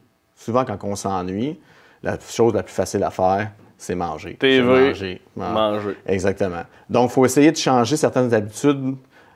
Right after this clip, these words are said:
Speaker 1: Euh, tu t'ennuies, ben, euh, va prendre une marche, euh, lis un livre, euh, regarde une vidéo, euh,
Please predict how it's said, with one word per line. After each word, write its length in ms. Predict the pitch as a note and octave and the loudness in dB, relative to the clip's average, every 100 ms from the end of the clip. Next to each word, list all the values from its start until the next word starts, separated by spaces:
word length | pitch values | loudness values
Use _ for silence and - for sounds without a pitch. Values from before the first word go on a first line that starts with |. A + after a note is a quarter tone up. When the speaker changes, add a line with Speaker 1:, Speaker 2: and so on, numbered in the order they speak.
| _ _ _ _ - | _ _ _ _ -4
Speaker 1:
Euh, 340 | G2 F#2+ F#2 | -2 0 0
tu 120 | F#2 - | -4 -2
t'ennuies, 420 | A#2+ A2 A#2 D3 | 0 2 4 4
ben, 360 | A#2 G#2 G2+ G2 | 4 2 2 0
euh, 160 | F#2 | -2
va 160 | F#2 G2+ | 0 0
prendre 300 | G#2 F#2+ G2+ | 0 -2 -2
une 100 | G#2 | -4
marche, 360 | E2+ - - G2 | -8 -10 -16 -10
euh, 380 | F2 D#2+ E2+ E2 | -8 -8 -8 -8
lis 260 | F2+ G2+ | -4 -2
un 160 | G#2 G#2 | -2 -2
livre, 420 | G2 F2 E2+ F2 | -6 -8 -12 -10
euh, 440 | F2 F2 F2 E2+ E2 | -8 -6 -6 -8 -8
regarde 300 | F2+ G2+ G2 | -4 -4 -2
une 80 | F#2+ | -6
vidéo, 720 | F#2 G2 F#2+ F2+ F2+ G2+ G2+ | -4 -4 -2 -4 -6 -6 -4
euh, 160 | F2+ | -6